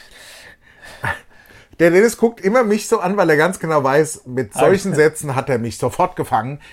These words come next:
Speaker 1: Mir
Speaker 2: Genau.
Speaker 1: fe-, jedes einzelne Wort dieses Satzes,
Speaker 2: Für
Speaker 1: bis
Speaker 2: hast
Speaker 1: auf
Speaker 2: du
Speaker 1: Kick-,
Speaker 2: wahrscheinlich
Speaker 1: Kick-,
Speaker 2: verstanden.
Speaker 1: Kickstart habe ich auch noch verstanden.
Speaker 2: Okay.
Speaker 1: Aber den ganzen Rest bin ich schon wieder raus. Was ist denn ein Patcher?
Speaker 2: Also, ich, ich muss mal woanders anfangen.
Speaker 1: Okay,
Speaker 2: Ich,
Speaker 1: bin
Speaker 2: ich,
Speaker 1: raus.
Speaker 2: ich,
Speaker 1: Ja.
Speaker 2: ähm,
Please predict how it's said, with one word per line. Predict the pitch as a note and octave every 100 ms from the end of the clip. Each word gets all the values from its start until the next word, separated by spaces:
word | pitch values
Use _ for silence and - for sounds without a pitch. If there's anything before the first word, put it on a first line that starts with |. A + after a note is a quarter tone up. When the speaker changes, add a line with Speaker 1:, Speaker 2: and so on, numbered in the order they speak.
| _
Speaker 1:
Mir | C3+
Speaker 2:
Genau. | C#3 A#2+
Speaker 1:
fe-, | - -
jedes | B2 D3 B3 C4 A#3+ - -
einzelne | D#3 A#3+ B3 A#3 G#3 D#3+
Wort | D3+ F3 -
dieses | D3+ B2 -
Satzes, | D3+ F#3+ G3+
Speaker 2:
Für | - G#3 A3
Speaker 1:
bis | -
Speaker 2:
hast |
Speaker 1:
auf | F#3+ -
Speaker 2:
du |
Speaker 1:
Kick-, | C#3
Speaker 2:
wahrscheinlich | - - B2 -
Speaker 1:
Kick-, | C#3
Speaker 2:
verstanden. | B3+ - -
Speaker 1:
Kickstart | - B3+ - F#3+
habe | F3+
ich | D#3
auch | C#3
noch | G#2+
verstanden. | G#2 G2+ G2
Speaker 2:
Okay. | C3 A#2 G2 -
Speaker 1:
Aber | D3
den | F3
ganzen | F3+
Rest | F#3+ G3
bin | F#3
ich |
schon | E3+
wieder | C#3+
raus. | G#2+ E2+ -
Was | B2+
ist |
denn | D#3 B2
ein | G#2+
Patcher? | B2+ - G2 _ _ -
Speaker 2:
Also, | C#3+ C#3 B2+ - _
ich, | D3 D3 D3+ F3+ -
ich | F3 E3+
muss | G#3
mal | F3+
woanders | D#3 C#3+ D3 C3+ B2
anfangen. | B2+ - G#2+
Speaker 1:
Okay, | C#3 - G#2+ C3
Speaker 2:
Ich, |
Speaker 1:
bin | C3+ C#3
Speaker 2:
ich, |
Speaker 1:
raus. | G#3 A#2 - -
Speaker 2:
ich, | A#2+ - -
Speaker 1:
Ja. | C#3 C#3 C#3
Speaker 2:
ähm, | C#3 C#3